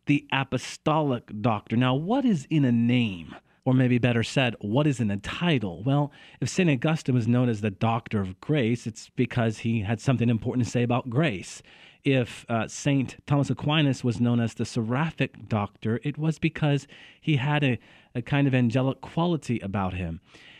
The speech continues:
If Saint John of the Cross was known as the Mystical Doctor, it was because he brought so many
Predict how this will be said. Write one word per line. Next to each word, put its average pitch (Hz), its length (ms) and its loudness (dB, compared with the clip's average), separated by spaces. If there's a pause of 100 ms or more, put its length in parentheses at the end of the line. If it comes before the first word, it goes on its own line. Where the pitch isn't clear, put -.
(180)
If 160 160 2
Saint 180 320 0
John 151 240 4
of 139 60 0
the 139 60 0
Cross 156 440 -2
was 123 120 -2
known 139 220 4
as 131 160 0
the - 80 -2
Mystical 139 540 0
Doctor, 113 420 -2
it 110 80 -4
was 120 140 -4
because 135 300 0
he 135 60 2
brought 131 360 -2
so - 200 -2
many 151 280 2